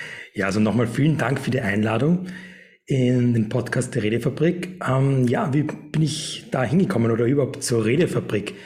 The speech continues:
Den lieben Benedikt habe ich kennengelernt bei einem Persönlichkeitsentwicklungsseminar, genau gesagt bei einem N-L-P-Seminar, wo ich Co-Trainer war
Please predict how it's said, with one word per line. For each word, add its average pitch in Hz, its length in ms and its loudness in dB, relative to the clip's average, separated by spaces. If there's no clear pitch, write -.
Den 117 580 0
lieben 120 460 2
Benedikt 127 840 0
habe 123 200 -2
ich 123 140 -4
kennengelernt 123 800 0
bei 110 400 2
einem 113 480 2
Persönlichkeitsentwicklungsseminar, 117 1900 0
genau 95 240 -2
gesagt 98 360 -4
bei - 60 -6
einem 98 340 -4
N-L-P-Seminar, 113 960 -2
wo 107 200 0
ich 143 240 -4
Co-Trainer 104 600 0
war 107 320 -2